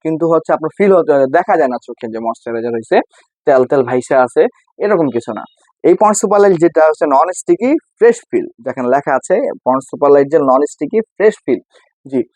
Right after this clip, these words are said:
এটা হচ্ছে আপনারা যারা মুখে ত্বকে দিবেন, ত্বকে দেওয়ার পর নন স্টিকি কোনো তৈলাক্ত ভাব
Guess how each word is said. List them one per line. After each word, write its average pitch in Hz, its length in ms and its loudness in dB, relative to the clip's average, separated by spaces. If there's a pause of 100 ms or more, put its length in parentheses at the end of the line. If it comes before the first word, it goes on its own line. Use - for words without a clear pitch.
(140)
এটা 196 280 0
হচ্ছে 226 240 0
আপনারা 185 380 2
যারা 160 300 2
মুখে 151 340 -2
ত্বকে 147 300 -2
দিবেন, 135 340 -4
ত্বকে 127 300 -8
দেওয়ার 120 240 0
পর 151 120 0
নন 135 220 2
স্টিকি 139 320 -4
কোনো 131 260 0
তৈলাক্ত 151 320 2
ভাব 123 220 -2